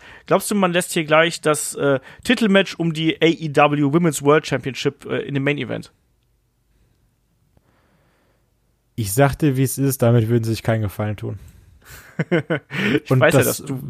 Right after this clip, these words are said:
Speaker 2: das
Speaker 1: Rio nicht besonders magst.
Speaker 2: Und wenn du ehrlich bist, dann siehst du das genauso. Weil du, also warum solltest, also das wär einfach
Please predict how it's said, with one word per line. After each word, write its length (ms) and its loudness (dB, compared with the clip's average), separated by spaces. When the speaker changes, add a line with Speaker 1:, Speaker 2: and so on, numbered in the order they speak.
Speaker 2:
das 160 4
Speaker 1:
Rio 160 2
nicht 180 -6
besonders 360 -4
magst. 380 -6
Speaker 2:
Und 240 2
wenn 120 4
du 100 2
ehrlich 360 2
bist, 200 0
dann 100 0
siehst 160 -6
du 40 -2
das 140 -2
genauso. 520 -6
Weil 140 4
du, 100 2
also 280 2
warum 280 4
solltest, 380 2
also 220 -4
das 360 -6
wär 240 2
einfach 500 -2